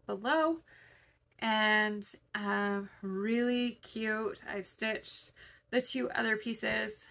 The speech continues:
Um, this will be the main piece. And I love how quickly the animals come out. They, they stitch up really quickly and they're really cute. So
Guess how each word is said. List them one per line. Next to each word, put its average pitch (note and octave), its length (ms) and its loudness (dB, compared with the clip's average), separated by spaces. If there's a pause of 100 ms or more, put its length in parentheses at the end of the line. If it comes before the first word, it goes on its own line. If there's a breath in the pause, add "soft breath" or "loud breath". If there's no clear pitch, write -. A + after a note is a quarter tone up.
(480 loud breath)
Um, G3 600 -4
this G#3 300 -6
will G#3 160 -2
be G3+ 180 0
the G3 120 -4
main G3 440 -4
piece. G3+ 640 -8 (640 loud breath)
And G3+ 580 0 (220)
I G3 600 -4 (540)
love G#3+ 520 2 (240)
how G#3+ 140 -2
quickly F#4 880 4 (480 loud breath)
the B3 200 -2
animals A3+ 540 0
come G3+ 280 -6
out. G3 720 -2 (720 soft breath)
They, G3+ 460 -2
they G#3+ 80 -6
stitch G3+ 360 -6
up G3+ 180 -4
really F3+ 400 0
quickly F#3 480 -2
and F3+ 240 -6
they're F3+ 140 -4
really F3+ 280 -4
cute. E3+ 480 -6
So F#3 360 -4